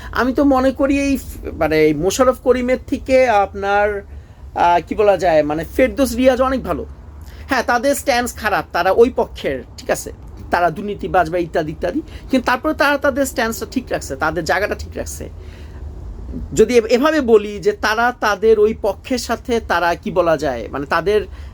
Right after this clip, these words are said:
আহ, বিশ্বাসঘাতকতা করে নাই। সে শেষ মুহূর্তেও সে ওই পক্ষে ছিল, ওই পক্ষে ছিল এবং সে যা তারা বিশ্বাস করে, যা বলা দরকার, মানে ওদের পক্ষে হয়ে যা বলা দরকার তা তারা বলছে। কিন্তু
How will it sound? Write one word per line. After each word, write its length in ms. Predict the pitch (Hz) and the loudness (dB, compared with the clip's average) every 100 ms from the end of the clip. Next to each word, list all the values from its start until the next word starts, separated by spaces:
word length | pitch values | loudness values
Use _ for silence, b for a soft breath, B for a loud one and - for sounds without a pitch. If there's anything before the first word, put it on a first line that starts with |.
| B - | B 0
আহ, 560 | 170 170 170 165 160 143 | 2 2 2 0 0 -2
বিশ্বাসঘাতকতা 640 | 120 247 214 214 208 202 | -2 -2 -2 -4 -4 -2
করে 240 | 214 190 | 0 0
নাই। 200 | 147 110 | -2 -6
সে 180 | - 165 | -6 -2
শেষ 260 | 214 208 220 | 2 2 2
মুহূর্তেও 400 | 208 226 240 269 | 0 0 -2 0
সে 160 | - - | 0 4
ওই 140 | 202 196 | 4 2
পক্ষে 240 | 175 185 | -4 -6
ছিল, 280 | - 190 131 - B B B - | -8 -8 -8 -10 B B B -4
ওই 120 | 170 190 | 0 0
পক্ষে 320 | 170 214 202 | 0 0 0
ছিল 300 | - 220 427 | -2 -2 0
এবং 540 | 466 175 190 202 196 - - | 2 4 4 2 0 -4 -12
সে 580 | - - 208 247 415 427 B B B B - - - - - | -10 2 6 6 4 -4 B B B B -18 -18 -18 -18 -6
যা 300 | 147 208 254 254 | 0 2 2 0
তারা 180 | 233 196 | 0 -2
বিশ্বাস 440 | 156 - 240 - | -4 -6 -6 -6
করে, 360 | - - - 403 151 | -8 -4 -2 -4 -4
যা 240 | 156 160 | -2 0
বলা 360 | 156 156 175 175 | 0 0 2 2
দরকার, 380 | 151 147 - 113 | 0 -4 -6 -4
মানে 160 | 147 | -4
ওদের 280 | 160 175 226 - | 0 0 0 -2
পক্ষে 280 | - - 196 | -6 -2 0
হয়ে 120 | 170 | 2
যা 200 | 156 151 | 0 0
বলা 200 | 147 143 | -2 -4
দরকার 300 | 139 - 233 | -6 -6 -6
তা 120 | - | -4
তারা 180 | 180 202 | -4 -4
বলছে। 440 | 185 240 - - - B B B B B - | -2 -2 -4 -10 -12 B B B B B -8
কিন্তু 240 | - 160 | -6 -2